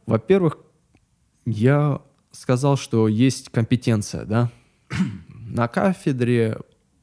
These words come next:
бывают, начинают работать люди, которые попали туда, ну, совершенно случайно. Потому что есть сейчас острая нехватка преподавательского состава. И, по сути, кто первый согласился, тот и хорош.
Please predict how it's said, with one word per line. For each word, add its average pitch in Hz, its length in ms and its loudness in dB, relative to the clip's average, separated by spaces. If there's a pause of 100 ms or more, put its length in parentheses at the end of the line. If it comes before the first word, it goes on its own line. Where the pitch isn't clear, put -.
(240)
бывают, 117 540 2
начинают 113 400 -4
работать 117 640 -4
люди, 135 240 0
которые - 320 -6
попали 107 360 -2
туда, 104 240 -4
ну, 104 100 -6
совершенно 110 380 -4
случайно. 104 580 -10 (1200)
Потому 123 260 0
что 117 140 -2
есть 120 440 2
сейчас 110 400 -4
острая 117 380 -4
нехватка 107 640 -4 (540)
преподавательского 117 720 0
состава. 113 680 -4 (760)
И, 151 340 4
по - 180 -2
сути, 120 400 -2
кто - 420 -2
первый 117 340 2
согласился, 120 640 -4
тот 127 220 -6
и - 20 -6
хорош. - 440 -12